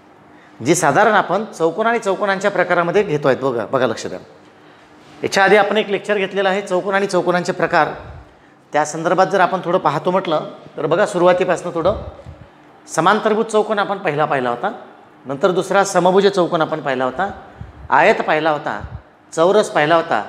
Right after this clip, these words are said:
समलंब चौकोन पाहिला होता, पतंगाकृती हे सुद्धा पाहिलं होतं आणि चौकोन आणि चौकोनांच्या प्रकाराबद्दलची हे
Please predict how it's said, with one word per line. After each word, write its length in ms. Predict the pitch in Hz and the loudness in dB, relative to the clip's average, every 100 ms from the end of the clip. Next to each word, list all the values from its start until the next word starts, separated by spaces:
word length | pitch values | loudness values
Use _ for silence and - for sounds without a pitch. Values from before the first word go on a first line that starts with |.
| - - - - - | -10 -20 -20 -20 -10
समलंब 460 | - 160 208 208 | -2 2 4 4
चौकोन 380 | 220 185 160 170 | 2 2 -2 -2
पाहिला 240 | 151 143 143 | -2 -2 -2
होता, 260 | 135 107 95 - - - | -4 -8 -10 -18 -14 -8
पतंगाकृती 680 | 143 208 208 226 202 196 208 | 0 2 4 2 0 -4 -4
हे 120 | 180 | -4
सुद्धा 260 | - 160 190 | -4 -2 0
पाहिलं 260 | 160 160 | 0 0
होतं 260 | 165 120 104 - - - - - - | -2 -4 -8 -12 -20 -20 -20 -20 -6
आणि 440 | 131 160 175 165 165 - - - - - _ - | 0 2 2 0 -6 -14 -20 -20 -20 -20 _ 0
चौकोन 300 | 170 170 208 | 2 4 4
आणि 140 | 208 | 2
चौकोनांच्या 520 | 196 180 180 185 185 190 | 2 0 0 -2 -2 -2
प्रकाराबद्दलची 760 | 165 180 180 175 156 175 | -2 0 2 2 0 -2
हे 80 | 165 | -4